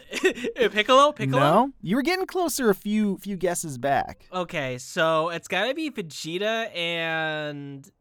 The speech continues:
Speaker 1: Bulma?
Speaker 2: There you go. There it is.
Speaker 1: There we go. All right, they're great. I mean, they
Speaker 2: Two thousand.
Speaker 1: have an, they have an interesting relationship. But yeah.
Speaker 2: Oh, yeah. Two thousand six hundred seventy-one. Dragon Ball, much like Rurouni Kenshin, kind of also went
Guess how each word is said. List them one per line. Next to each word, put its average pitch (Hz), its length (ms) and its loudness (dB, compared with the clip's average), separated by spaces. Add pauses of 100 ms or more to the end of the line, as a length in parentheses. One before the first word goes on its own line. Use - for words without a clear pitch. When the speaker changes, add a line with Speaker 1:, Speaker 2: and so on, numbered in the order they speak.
(200)
Speaker 1:
Bulma? 190 240 -10 (180)
Speaker 2:
There 135 220 0
you 143 100 0
go. 117 320 -2 (140)
There 123 240 -4
it 127 80 -2
is. 180 40 2
Speaker 1:
There 190 400 0
we 170 160 -6
go. 151 120 -6
All 143 560 0
right, 127 160 -4
they're 233 120 0
great. 131 380 -8
I - 40 -20
mean, - 40 -20
they - 20 -20
Speaker 2:
Two 180 140 -8
thousand. 165 480 2
Speaker 1:
have 349 140 0
an, - 60 -4 (120)
they 202 120 0
have 220 120 -2
an 156 60 -10
interesting 160 400 -10
relationship. 131 720 -12
But 120 160 -18
yeah. 120 120 0
Speaker 2:
Oh, 226 60 8
yeah. 165 460 8
Two 165 100 -8
thousand 156 300 6
six 143 160 -8
hundred 147 240 -4
seventy-one. 139 400 -6 (260)
Dragon 277 340 4
Ball, 226 300 8
much 185 240 4
like 180 140 2
Rurouni 160 280 0
Kenshin, 170 380 0
kind 180 220 2
of 151 100 2
also 160 300 4
went 135 500 -2